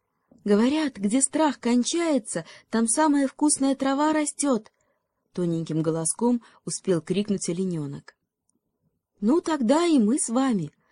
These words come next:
мы с вами, мы с вами, мы с вами», — затараторили белочки, и с ветки на ветку прыг-скок, прыг-скок. А за белками бобры, за бобрами два енота, всем без страха жить охота.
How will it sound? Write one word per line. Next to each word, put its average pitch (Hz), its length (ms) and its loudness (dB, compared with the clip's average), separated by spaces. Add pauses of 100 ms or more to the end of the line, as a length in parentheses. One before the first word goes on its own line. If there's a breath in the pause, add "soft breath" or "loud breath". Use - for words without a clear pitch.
(200 soft breath)
мы 262 180 0
с - 100 -8
вами, 339 320 4
мы 247 120 4
с - 100 -4
вами, 269 280 0
мы 277 140 4
с - 100 -8
вами», — 247 440 -2 (460)
затараторили 180 760 -2
белочки, 151 640 -6 (220 loud breath)
и 196 120 0
с - 140 2
ветки 214 420 2
на 185 200 0
ветку 190 360 -2
прыг-скок, 226 640 -2
прыг-скок. - 640 -8 (800)
А 170 120 -4
за 160 180 0
белками 190 500 0
бобры, 151 600 -4 (580)
за 156 140 -2
бобрами 175 460 2
два 156 200 -2
енота, 175 640 -4 (320 soft breath)
всем 202 340 0
без 208 160 0
страха 240 400 0
жить 175 300 -2
охота. 160 480 -6